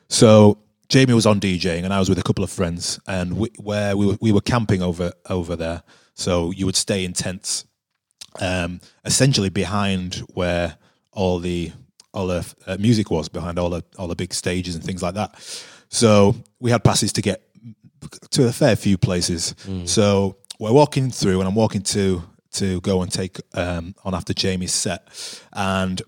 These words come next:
Speaker 1: we just hear music coming out of one of the big tents, the King Tut tent, and it was,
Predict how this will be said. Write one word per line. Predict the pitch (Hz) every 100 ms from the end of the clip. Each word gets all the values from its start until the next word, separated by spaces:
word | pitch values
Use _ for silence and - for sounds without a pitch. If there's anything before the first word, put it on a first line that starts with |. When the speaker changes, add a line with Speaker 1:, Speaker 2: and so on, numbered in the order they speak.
| -
Speaker 1:
we | 113
just | 139
hear | 151 127
music | 113 92 98
coming | 107 98
out | 95 98
of | 92 - - -
one | 98
of | 92
the | 92
big | 101
tents, | - 85 95 -
the |
King | - 98
Tut | 92 -
tent, | - 87 85 - _ _ -
and | 95 92 90 90 104
it | 101
was, | 95 87 -